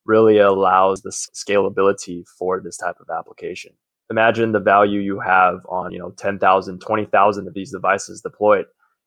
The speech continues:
And at any given time, you can run an algorithm or code to see specifically what the data is, uh, coming from each of those devices, whether that be, you know, the type of payment people are utilizing. Maybe you can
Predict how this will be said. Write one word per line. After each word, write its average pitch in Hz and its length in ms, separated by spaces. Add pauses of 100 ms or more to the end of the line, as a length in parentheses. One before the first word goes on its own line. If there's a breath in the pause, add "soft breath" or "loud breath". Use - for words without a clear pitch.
And 98 100
at 98 160
any 110 240
given 104 280
time, 98 300
you 92 80
can 92 240
run 92 260
an 90 120
algorithm 92 560
or 92 80
code 101 400
to 90 80
see 104 440
specifically 92 600
what 87 160 (160)
the - 60
data 101 360
is, - 300 (320 soft breath)
uh, 101 60
coming 104 320
from 90 340
each 95 160
of 92 80
those 90 220
devices, 92 560 (240)
whether 104 280
that 98 220 (140)
be, 95 400
you 95 80
know, 90 200
the 95 60
type 98 240
of 98 140
payment 107 360
people 104 220
are 92 100
utilizing. 90 760
Maybe 92 200
you 92 100
can 92 280